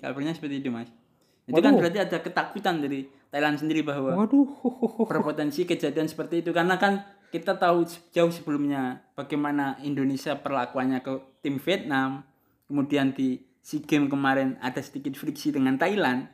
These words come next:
Speaker 1: Hal itu kan bisa menjadi, memicu itu lagi gitu loh, Mas. Kejadian-kejadian seperti itu. Nah, yang, yang Mas Nomo sampaikan tadi juga ada kaitannya gitu loh. Apakah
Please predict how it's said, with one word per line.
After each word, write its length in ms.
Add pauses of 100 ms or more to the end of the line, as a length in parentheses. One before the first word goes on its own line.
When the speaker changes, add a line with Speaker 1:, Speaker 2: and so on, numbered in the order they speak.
(300)
Speaker 1:
Hal 180
itu 160
kan 180
bisa 380 (480)
menjadi, 340
memicu 520
itu 200
lagi 480
gitu 140
loh, 80
Mas. 160 (240)
Kejadian-kejadian 680
seperti 380
itu. 160
Nah, 240 (720)
yang, 300 (120)
yang 440
Mas 220
Nomo 180
sampaikan 460
tadi 340 (240)
juga 420 (800)
ada 300 (180)
kaitannya 600
gitu 200
loh. 120 (520)
Apakah 580